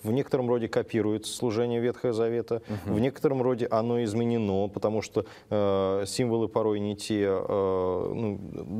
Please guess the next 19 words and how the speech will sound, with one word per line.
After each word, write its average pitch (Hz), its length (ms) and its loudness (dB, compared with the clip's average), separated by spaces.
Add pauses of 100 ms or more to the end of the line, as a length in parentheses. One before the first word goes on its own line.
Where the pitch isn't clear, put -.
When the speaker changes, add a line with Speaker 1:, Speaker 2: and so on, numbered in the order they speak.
(200)
Speaker 1:
другие 120 520 2
просто - 280 -2
представлены, 92 580 0
одежды 104 600 0
немножко 110 440 -2
другие. 101 360 0
В 98 60 0
общем, 101 360 -4 (240)
в - 80 -20
принципе, 165 340 2
отличается 151 520 0
многое, 151 520 2
но 127 180 2
общая 151 220 0
какая-то 135 340 0
преемственность 147 640 0
чувствуется. 104 580 0
То 101 120 -2
есть, 95 160 -2